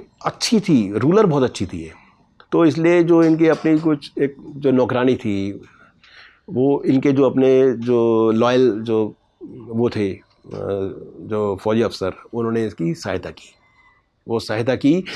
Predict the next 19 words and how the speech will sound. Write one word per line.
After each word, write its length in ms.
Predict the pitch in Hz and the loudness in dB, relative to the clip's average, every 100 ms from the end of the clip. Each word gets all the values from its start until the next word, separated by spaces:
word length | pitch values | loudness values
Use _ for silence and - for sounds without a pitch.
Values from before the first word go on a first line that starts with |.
| - - | -16 -2
तो 80 | 120 | 2
रात 240 | 120 120 | 2 2
को 180 | 139 120 | 2 2
इनको 300 | 110 127 170 | 2 0 2
चोरी 260 | 135 117 | 2 0
छुपे 500 | 107 101 120 190 254 - 110 | 0 -2 0 0 -2 -6 -8
भोजन 260 | 104 104 | -4 -2
लाते 380 | 95 82 85 92 | -4 -6 -10 -12
थे। 60 | 95 _ _ - - _ _ | -18 _ _ -20 -20 _ _
और 240 | - 127 - | 0 0 2
उन्होंने 460 | 160 160 175 180 170 | 4 6 6 6 4
ही 300 | 160 180 170 | 4 6 6
इनका 220 | 147 139 | 6 4
जो 80 | 135 | 2
संदेश 440 | - 117 120 - | 0 2 2 0
है 140 | 113 117 | 0 2
वो 180 | 123 | 0
जॉर्ज 320 | 117 127 139 - 135 | 0 0 0 0 0
थॉमस, 220 | 135 | 2